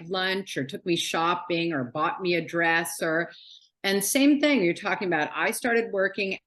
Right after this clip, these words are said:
at, I think, ten years old in New York City. I had a dog walking service and I got paid for that.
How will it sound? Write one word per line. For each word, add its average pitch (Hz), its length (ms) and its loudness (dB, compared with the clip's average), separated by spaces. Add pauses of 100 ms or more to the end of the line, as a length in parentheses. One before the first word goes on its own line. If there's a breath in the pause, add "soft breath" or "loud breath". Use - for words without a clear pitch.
(260)
at, 151 380 0 (180)
I 160 220 -10
think, 285 260 2 (440)
ten 269 280 2
years 285 240 4
old 185 440 2
in 175 160 0
New 170 60 2
York 175 180 -2
City. 180 280 -2
I 175 60 -2
had 175 160 -6
a 156 80 -4
dog 165 260 -2
walking 196 400 -4
service 208 520 0
and 180 80 0
I - 100 2
got 156 100 -6
paid 165 220 0
for 202 120 -2
that. 156 360 0